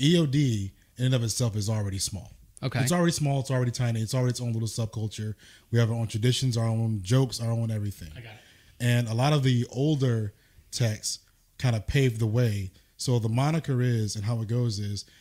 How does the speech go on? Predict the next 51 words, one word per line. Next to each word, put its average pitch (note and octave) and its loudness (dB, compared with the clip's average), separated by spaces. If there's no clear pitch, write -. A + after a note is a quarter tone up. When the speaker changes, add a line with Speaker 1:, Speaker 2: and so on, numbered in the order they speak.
Speaker 1:
the A#2+ -2
E D3 4
O - 4
D D3 2
manual, B2+ 2
the G#2+ -4
E - 0
O A#2 0
D A#2+ 0
Bible, A2 -2
everything, A2+ -2
it's, - -10
it's - -8
made, A#2 2
it's A2 -6
written C#3+ 0
and A2+ -2
made A#2 2
in G#2+ -2
blood. F#2+ -6
Off B2 2
of A#2 0
the A2+ 2
mistakes C3 0
of G#2 -2
the G#2+ -2
text B2 0
is F#2+ -4
how G#2+ -4
everything A2+ -2
and G2+ -4
how A2+ -2
we G#2+ 0
do B2 2
everything A2 0
is G#2+ 0
how A#2 2
it G#2+ 2
is G2+ -2
now. F#2+ -4
Speaker 2:
Right. A2 4
Speaker 1:
So A#2 2
the A#2 -6
culture D#3+ 0
in C3+ 0
of B2+ 0
itself A#2 0
is F#2+ -4
small. - 0
It's G2+ -4
small. G2+ -2